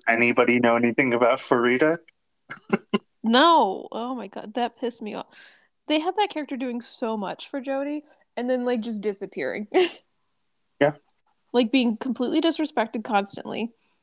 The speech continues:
Speaker 2: And then, like, the fact that their friendship is, like,
Speaker 1: And
Speaker 2: fixed
Speaker 1: it's
Speaker 2: because
Speaker 1: a
Speaker 2: Jody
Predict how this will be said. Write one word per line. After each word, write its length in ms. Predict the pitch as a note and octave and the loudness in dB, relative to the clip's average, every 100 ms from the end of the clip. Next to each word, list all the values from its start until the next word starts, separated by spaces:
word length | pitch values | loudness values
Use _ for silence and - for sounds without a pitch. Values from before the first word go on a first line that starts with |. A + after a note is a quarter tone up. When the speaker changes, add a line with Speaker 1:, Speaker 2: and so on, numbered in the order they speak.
| _ _ _ _ _ _ | _ _ _ _ _ _
Speaker 2:
And 100 | C4+ | 4
then, 180 | C#4 G#3+ | 4 4
like, 180 | D4+ - | 0 0
the 80 | D#4+ | 0
fact 220 | D4+ D4+ | 0 0
that 80 | F4 | -2
their 120 | E4+ | -2
friendship 460 | - B3 B3 C#4 C4+ | 0 0 0 -2 -2
is, 180 | - A3 | -4 0
like, 160 | G#3 G#3 | -2 -2
Speaker 1:
And 40 | |
Speaker 2:
fixed 320 | - - D#4 - | 0 0 2 2
Speaker 1:
it's 180 | E4 A#3+ | 4 4
Speaker 2:
because 120 | G#3 | 2
Speaker 1:
a 40 | |
Speaker 2:
Jody 540 | G3+ A#3 G#3+ A3 B3+ | 0 2 4 4 2